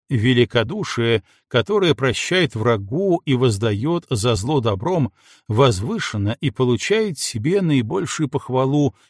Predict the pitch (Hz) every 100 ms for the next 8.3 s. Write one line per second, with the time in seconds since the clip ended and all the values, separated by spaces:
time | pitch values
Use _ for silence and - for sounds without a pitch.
0 | _ 143 123 120 101 165 175 123 107 -
1 | 180 160 - 127 - 123 110 98 156 170
2 | - 123 107 92 127 202 165 - 135 156
3 | 131 - 165 - 156 156 139 - 180 139
4 | - 139 - _ _ _ 151 196 139 139
5 | - - 175 202 147 - _ _ 123 104
6 | 135 127 117 110 - 208 165 165 160 -
7 | 104 - 110 98 113 127 120 117 - 92
8 | - - -